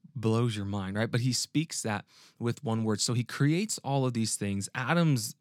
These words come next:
there, human, the, the crown, uh, creation of God, right? He puts humans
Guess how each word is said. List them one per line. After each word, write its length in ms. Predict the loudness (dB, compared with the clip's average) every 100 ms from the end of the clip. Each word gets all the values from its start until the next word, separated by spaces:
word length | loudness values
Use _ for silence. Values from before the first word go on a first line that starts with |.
| _
there, 560 | -4 4 4 4 0 -8
human, 480 | 4 6 8 6 4
the, 200 | 0 -2 -6 -8
the 80 | -6
crown, 760 | -6 -4 -2 2 4 4 4 0 _
uh, 260 | -4 -2 -2
creation 880 | 0 4 6 6 4 2 2 0 -2
of 580 | 0 2 4 0 -4 -12 _ _ _ _ -8 0
God, 500 | 2 2 -2 -10 _ _ -20 -20 -20 -20 _ -6
right? 220 | -2 -2
He 120 | -2
puts 560 | -6 2 2 2 -2 2
humans 440 | 4 6 4 0